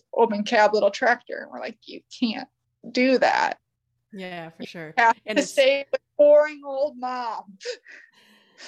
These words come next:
Speaker 2: It's, yeah, and especially when they're young and enthusiastic and wanna be involved, but you know what the risks are, right? And sometimes kids can get really o-, overconfident and think, "Well, I can handle it. You know, if mom and dad are walking out in,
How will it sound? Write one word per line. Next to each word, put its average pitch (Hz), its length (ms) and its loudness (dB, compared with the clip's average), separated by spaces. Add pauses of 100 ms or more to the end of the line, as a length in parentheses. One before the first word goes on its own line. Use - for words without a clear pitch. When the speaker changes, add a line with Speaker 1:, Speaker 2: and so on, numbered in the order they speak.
(180)
Speaker 2:
It's, 233 120 -6
yeah, 233 140 2
and 202 80 -2
especially 233 400 -4
when 208 140 -2
they're 185 120 -6
young 180 280 -6
and 185 80 -6
enthusiastic 190 800 -8
and 165 120 -6
wanna 160 220 -8
be 202 140 -8
involved, 214 560 -8
but - 420 -8
you 196 160 -4
know 160 240 -4
what - 380 -10
the 180 80 -6
risks 165 420 -10
are, - 220 -4
right? 240 240 -6
And 180 340 -10
sometimes 190 460 -8
kids 180 240 -6
can 190 160 -6
get 170 120 -6
really 170 240 -6
o-, 156 220 -10
overconfident 170 760 -8
and - 140 -12
think, 170 220 -6
"Well, 190 100 -6
I 294 100 -4
can - 140 -8
handle - 360 -16
it. 285 120 -10
You 185 80 -10
know, 180 80 -8
if 185 140 -10
mom 220 180 -2
and 175 100 -4
dad 190 220 -6
are 160 140 -8
walking 165 360 -8
out 165 160 -8
in, 180 300 -14